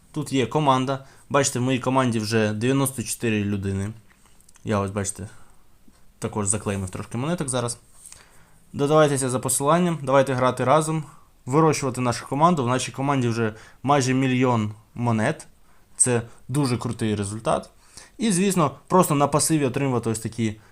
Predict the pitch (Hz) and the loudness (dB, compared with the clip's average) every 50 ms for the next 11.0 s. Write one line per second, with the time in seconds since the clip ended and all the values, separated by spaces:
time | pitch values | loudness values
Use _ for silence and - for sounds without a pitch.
0 | - - 131 143 156 180 185 180 - - 135 120 117 127 123 139 127 123 - 131 | -10 -6 -2 0 2 2 2 0 0 -2 -2 -2 -2 -4 -2 -2 0 0 0 0
1 | 120 117 120 - - - - - 123 120 - 127 - - 120 110 104 113 - 127 | -2 -2 -4 -8 -16 -14 -8 -6 -4 -2 -2 -4 -2 -2 -2 -2 -2 -2 -2 -2
2 | 117 127 131 127 123 123 131 120 110 123 120 151 190 233 190 151 135 123 117 117 | -2 -2 0 0 0 0 -2 -2 -2 -2 -4 -2 -2 0 0 0 -2 -2 -2 -2
3 | 120 113 104 113 117 110 117 139 156 151 - 123 110 - 117 117 113 107 107 - | -2 -2 -4 -4 -4 -4 -4 -4 -4 -4 -4 -6 -4 -4 -2 -2 -4 -2 -2 0
4 | 147 147 - - 127 107 101 104 - - - - - - - - - - - - | -2 0 -2 -2 -4 -4 -4 -6 -10 -18 -20 -20 -20 -20 -20 -20 -20 -20 -20 -20
5 | - - - - 101 110 123 123 120 107 110 104 135 170 226 226 - - 160 156 | -20 -16 -12 -8 -6 -2 0 0 0 0 -2 -2 -2 -2 -2 -2 -4 -4 -6 -8
6 | - - - - - 151 156 147 143 135 131 135 127 120 120 120 110 107 107 101 | -8 -14 -16 -6 -2 0 2 2 2 2 2 2 2 2 0 0 0 0 0 -2
7 | 92 95 - 104 98 - - 139 - 247 277 - - - - 117 135 139 139 131 | -2 -4 -4 -6 -6 -6 -6 -4 -2 -2 -2 -2 -4 -4 -2 -2 0 0 -2 -4
8 | 131 - - - - - - - - _ _ _ - - - _ _ _ - - | -6 -10 -20 -20 -20 -20 -20 -20 -20 _ _ _ -20 -20 -20 _ _ _ -2 0
9 | 160 156 - 208 208 196 190 185 185 180 180 - - - - 165 165 160 156 151 | 0 4 4 4 4 4 2 0 0 -2 -4 -6 -8 -4 -2 0 2 2 2 0
10 | 151 147 139 147 135 - 156 147 143 143 143 151 160 175 190 185 - 160 143 | -2 -2 -2 -2 -2 0 0 -2 -4 -4 -2 -2 0 0 0 -2 -2 -6 -10